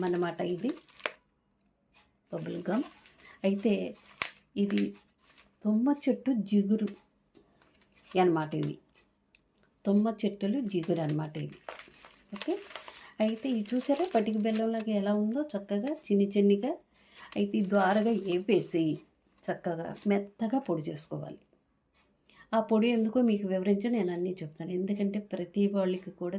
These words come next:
చిన్న పెద్ద ఏమీ లేదు. మోకాళ్ళ నొప్పులు, కాళ్ళ నొప్పులు, మెడ నొప్పులు ఇవన్నీ వస్తున్నాయన్నమాట. ఎక్కడికక్కడే అరిగిపోయి ఎముకలు, ఎముకల బలం తగ్గిపోతుందన్నమాట. దాని మూలంగా మనకి మోకాళ్ళలో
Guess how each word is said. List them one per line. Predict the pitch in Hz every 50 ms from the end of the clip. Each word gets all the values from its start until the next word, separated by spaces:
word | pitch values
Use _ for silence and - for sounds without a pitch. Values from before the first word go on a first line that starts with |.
| 202 - -
చిన్న | 185 180 185 196 196 190 190 -
పెద్ద | 175 156 147 151 185 185 180 175 170 170 180 185
ఏమీ | 185 190 202 196 180
లేదు. | 151 156 156 156 240 311 403 403 - - - - - - - _ _ _ _ _ 185 175 170
మోకాళ్ళ | 180 196 208 202 233 220 208 202 180 165
నొప్పులు, | 165 151 147 - - 170 185 214 - - -
కాళ్ళ | 185 185 185 196 214 220 208
నొప్పులు, | 190 - - - - 180 185 214 226 202 170
మెడ | 180 185 190 220 226 214
నొప్పులు | 202 202 - - 185 190 214 214 196
ఇవన్నీ | - 175 175 180 190 220 254 233 170
వస్తున్నాయన్నమాట. | 151 151 - - 175 165 160 156 165 175 156 160 - - - - - _ - 175 190
ఎక్కడికక్కడే | - - 202 202 202 202 190 196 - 196 185 185 175 165 - - - _ _ _ - -
అరిగిపోయి | 165 180 185 196 202 202 - 165 165 160 196 262 359 392 - - _ _ _ _ _ _ _ _ _ _ _ _ _ _ _ _ _ _ _ _ - - - 202 190
ఎముకలు, | 190 196 214 208 208 196 190 180 175 - 175 180
ఎముకల | 180 202 202 - 214 190 165 156
బలం | 160 151 180 190 185 -
తగ్గిపోతుందన్నమాట. | 160 160 147 156 165 - 190 160 - - 147 131 139 139 135 - 147 - 151 - - - - - - - - - - - - 190
దాని | 190 196 202 214 208 202
మూలంగా | 202 202 208 214 214 233 233 208 196
మనకి | 185 185 185 190 175 175
మోకాళ్ళలో | 196 185 202 202 226 226 214 208 202 185 180 180